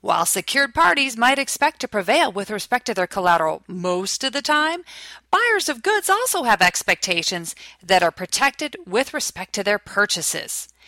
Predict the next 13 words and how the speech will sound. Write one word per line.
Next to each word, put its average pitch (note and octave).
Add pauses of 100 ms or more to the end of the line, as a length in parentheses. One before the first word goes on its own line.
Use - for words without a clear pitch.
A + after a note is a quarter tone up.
(360)
Sometimes A3+
we F4+
expect -
buyers D4
to D#4+
search -
the F4 (100)
records A#3
before C4
purchasing, B3+ (460)
but C4+
not B3
always. C4